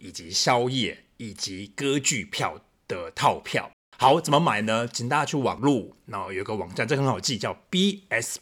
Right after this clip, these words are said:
B点D E，D E就是德国的网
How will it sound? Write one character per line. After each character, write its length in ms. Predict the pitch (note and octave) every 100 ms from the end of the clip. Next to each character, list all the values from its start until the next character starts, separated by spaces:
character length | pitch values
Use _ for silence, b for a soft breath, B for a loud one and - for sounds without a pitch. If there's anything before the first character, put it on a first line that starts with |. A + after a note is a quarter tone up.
| _
B 420 | C#3 C3 C#3+ D#3 _ -
点 320 | C#3 F#2 - _ _ _
D 340 | D3+ C3+ C3 -
E，D 720 | B2 B2 C3 - _ D3 D3
E 40 | C#3+
就 160 | D3
是 280 | B2 C3 A2+
德 180 | G#2 A2
国 160 | G2+
的 180 | F2+ F#2+
网 320 | F2+ F2 E2+